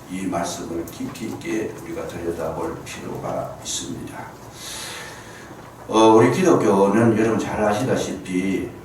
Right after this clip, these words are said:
가르치고 배우는 종교요, 깨닫는 종교입니다. 그래서, 에, 이 무당, 쉽게 말하면 샤머니즘,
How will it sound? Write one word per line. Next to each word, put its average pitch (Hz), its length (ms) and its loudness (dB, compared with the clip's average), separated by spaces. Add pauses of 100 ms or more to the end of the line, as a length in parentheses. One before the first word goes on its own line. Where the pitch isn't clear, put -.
(200)
가르치고 123 1000 2 (240)
배우는 160 400 -2
종교요, - 800 -6
깨닫는 - 420 -6
종교입니다. - 720 -10 (960)
그래서, - 680 -2 (600)
에, 82 460 -8 (1400)
이 92 180 -4 (140)
무당, - 440 2
쉽게 - 320 -6
말하면 107 480 -2
샤머니즘, - 920 -6